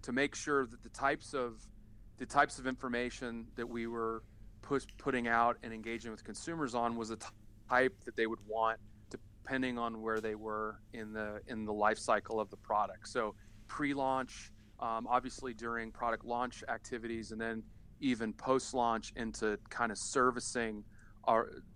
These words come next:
customers that already had bought our product in a, in a fully rich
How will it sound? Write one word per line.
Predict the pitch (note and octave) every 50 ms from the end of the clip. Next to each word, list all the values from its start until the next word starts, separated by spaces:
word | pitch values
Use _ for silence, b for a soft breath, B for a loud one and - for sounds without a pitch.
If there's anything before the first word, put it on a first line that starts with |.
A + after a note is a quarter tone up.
| - - - -
customers | - C3+ C3+ B2+ - C#3+ B2+ A2+ G#2+ G#2
that | A2
already | A2+ A2+ A2+ A2 G#2+
had | G#2+ G#2+ G#2
bought | - A#2+ C3 C3+
our | C3+ B2+
product | - - B2+ B2 A#2 A2+ A2+ A#2 A2 G#2+ - - B B B B B B B - -
in | B2 A#2
a, | A2+ A2 A2 A2 G#2+ - - - -
in | A2+ A2
a | G#2
fully | - - - - - D#3+ D#3 D3+ C#3+ C#3 C3 A#2+
rich | A2+ A2 A2 A2 B2 B2+ B2+ - - - - - -